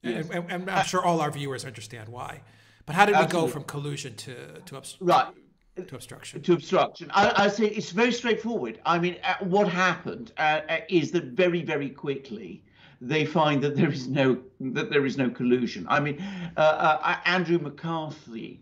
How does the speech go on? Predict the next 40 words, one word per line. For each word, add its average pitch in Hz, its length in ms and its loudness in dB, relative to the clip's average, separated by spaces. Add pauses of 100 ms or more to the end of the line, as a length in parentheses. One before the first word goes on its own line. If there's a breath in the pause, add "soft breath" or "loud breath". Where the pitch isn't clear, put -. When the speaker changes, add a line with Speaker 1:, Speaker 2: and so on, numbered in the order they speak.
(140)
Speaker 1:
on 127 600 2
National 143 500 0
Review, 120 600 2
and 120 100 0
he's 143 160 -2
a 143 60 -2
former 131 320 0
federal 113 400 0
prosecutor, - 800 -4 (420 loud breath)
has 135 240 2
said 143 200 4
that 143 120 2
Trump, - 460 2
uh, 139 140 6
that, 143 140 2
sorry, 131 200 2
that 120 160 -2
Mueller 156 420 4
must 135 320 -2
have 123 120 -8
known 123 260 -2
that - 160 -10
there 82 100 -8
was - 160 -12
no 90 160 -6
collusion 95 580 -4
and 110 80 2
no 135 140 6
conspiracy 117 720 0
with 87 180 -4
the 92 60 -8
Russians - 540 -6 (400 loud breath)
by, 160 460 4
uh, - 100 0
uh, 147 480 4
a 156 80 -2
mid 147 500 0
two 139 220 -8
thousand 127 560 -4
seventeen 110 1040 -2